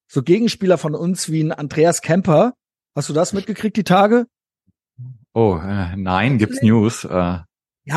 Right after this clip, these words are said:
Speaker 1: halt
Speaker 2: ich bin
Speaker 1: so,
Speaker 2: gespannt.
Speaker 1: keine Ahnung, der hat ja, ja, äh, gibt
Speaker 2: Mhm.
Speaker 1: News. Ich hab mein, äh, Telefon, äh, verlegt, aber es geht wieder um die Privatstädte. Der hat
Speaker 2: Oh,
Speaker 1: am
Speaker 2: oh,
Speaker 1: meisten
Speaker 2: oh, ja,
Speaker 1: Angst,
Speaker 2: okay.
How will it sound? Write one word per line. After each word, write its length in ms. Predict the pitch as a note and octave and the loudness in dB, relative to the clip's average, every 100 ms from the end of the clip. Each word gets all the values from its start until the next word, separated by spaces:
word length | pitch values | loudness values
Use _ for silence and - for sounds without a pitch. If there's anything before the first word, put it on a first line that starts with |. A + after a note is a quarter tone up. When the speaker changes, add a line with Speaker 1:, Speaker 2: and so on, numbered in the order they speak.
| F3+ G3 | 2 2
Speaker 1:
halt 160 | F3 D#3 | 0 2
Speaker 2:
ich 60 | |
bin 80 | F3 | 4
Speaker 1:
so, 40 | E3 | 4
Speaker 2:
gespannt. 380 | D3+ G2 E2 - _ _ _ - | 4 0 -2 -6 _ _ _ -12
Speaker 1:
keine 220 | D3+ D3 | -6 -6
Ahnung, 260 | C#3+ D3+ B2+ | -4 -2 0
der 120 | C#3 | 2
hat 100 | D#3+ | 4
ja, 220 | E3+ C#3 - | 2 2 0
ja, 360 | D#3 F3 D3 | 2 4 2
äh, 260 | D3 C3 G#2+ - | 0 -4 -4 -4
gibt 160 | - G2 | -4 2
Speaker 2:
Mhm. 60 | |
Speaker 1:
News. 360 | C#3+ C#3+ - - _ | 4 2 0 -12 _
Ich 120 | - | -12
hab 100 | E3+ | -6
mein, 220 | D3+ C#3 | -2 0
äh, 180 | D3 C#3 | 0 0
Telefon, 500 | E3 D#3+ - C#3+ D3 | 0 0 2 0 0
äh, 300 | D#3+ C3+ C3+ | 0 2 2
verlegt, 380 | B2+ C#3+ D#3 D3+ | 2 2 2 0
aber 160 | C#3 D#3 | 0 0
es 100 | - | 2
geht 200 | G3 G3+ | 2 4
wieder 180 | F#3 | 2
um 80 | E3 | 2
die 100 | D3+ | 0
Privatstädte. 680 | - C#3 C#3 - - A#2 - - _ _ _ _ - | 0 2 2 0 -4 -6 -10 -18 _ _ _ _ -2
Der 100 | E3+ | 0
hat 80 | B3 | 2
Speaker 2:
Oh, 40 | |
Speaker 1:
am 80 | G#2+ | 2
Speaker 2:
oh, 40 | |
Speaker 1:
meisten 340 | E3+ G3+ F3 F#3 | 2 2 2 0
Speaker 2:
oh, 20 | |
ja, 60 | D#3+ | -2
Speaker 1:
Angst, 360 | E3+ F3 - | -2 -4 -4
Speaker 2:
okay. 120 | F2+ | -4